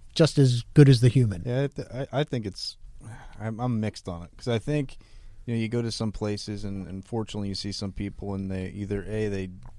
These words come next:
Speaker 2: they don't wanna even be there. They give attitude. They're at a job. They're getting paid money, and it's like you're bothering them to go do a service, to go get a hamburger.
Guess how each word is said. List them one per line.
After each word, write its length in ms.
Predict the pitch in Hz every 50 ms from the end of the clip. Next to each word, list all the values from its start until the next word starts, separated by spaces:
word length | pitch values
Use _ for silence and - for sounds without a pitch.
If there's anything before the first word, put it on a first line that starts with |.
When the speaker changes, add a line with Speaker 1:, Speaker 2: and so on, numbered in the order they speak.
| - - -
Speaker 2:
they 120 | - 110 110
don't 160 | 135 147 135 120
wanna 160 | 110 107 101
even 260 | 101 92 92 90 85
be 200 | 78 - 92 92
there. 300 | 87 87 87 85 87 87
They 120 | 85 92 92
give 200 | 92 107 104 95 104
attitude. 600 | 98 98 98 98 95 92 - - 104 98 95 92
They're 120 | 98 101
at 100 | 104 101
a 40 | 92
job. 440 | 85 85 95 98 95 98 98 95 92
They're 80 | 95 92
getting 260 | 95 104 98 95 92
paid 260 | 92 - 110 107 98 98
money, 300 | 95 98 98 98 98 95
and 80 | 92
it's 220 | 90 85 - - -
like 200 | 95 90 90 90 -
you're 220 | 104 107 110 107
bothering 640 | 92 90 98 98 104 104 98 98 92 92 92 90 92
them 240 | 98 101 95 95 95
to 80 | 95 95
go 160 | 95 95 92
do 200 | 92 92 92 90
a 40 | 85
service, 500 | - - 120 117 107 95 90 90 - -
to 100 | - 107
go 100 | 104 110
get 160 | 107 107 98
a 40 | 98
hamburger. 680 | - - 127 131 131 120 110 107 104 98 98 98 95 90